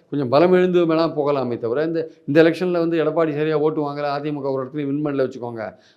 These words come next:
அது கொஞ்சம் வலுவிழந்து போய் பலவீனமா போகும்ன்றதே தவிர, அது ஒரேடியா வந்து, அ, காணாம போயிடும் அப்படின்னா,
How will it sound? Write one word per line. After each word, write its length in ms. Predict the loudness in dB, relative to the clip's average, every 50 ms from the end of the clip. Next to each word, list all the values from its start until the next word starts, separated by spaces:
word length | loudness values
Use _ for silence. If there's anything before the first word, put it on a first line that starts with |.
| _
அது 180 | -4 -4 -2 0
கொஞ்சம் 240 | 0 0 0 2 2
வலுவிழந்து 520 | 4 4 6 4 4 4 4 2 2 4
போய் 200 | 4 4 2 4
பலவீனமா 520 | 4 2 2 2 0 0 -2 -2 -2 -2 -2 -2
போகும்ன்றதே 460 | -2 -2 -2 -2 0 0 0 0 0
தவிர, 200 | 0 -2 0 0
அது 240 | 0 0 0 0 0
ஒரேடியா 360 | 0 0 0 0 -2 -4 -4
வந்து, 540 | -4 -4 -2 0 0 0 0 -2 -12 -20 -20 _ _ -4
அ, 40 | -2 0 0 2 2 0 0 0 2 2 2 2 2 2 2 2 0 0 0 -2 0 0 -2 -2 -2 -2
காணாம 400 | -2 -2 0 0 2 2 2 2
போயிடும் 300 | 4 2 2 2 2 0
அப்படின்னா, 680 | 0 2 0 0 0 0 -2 0 0 -2 -2 -4 -8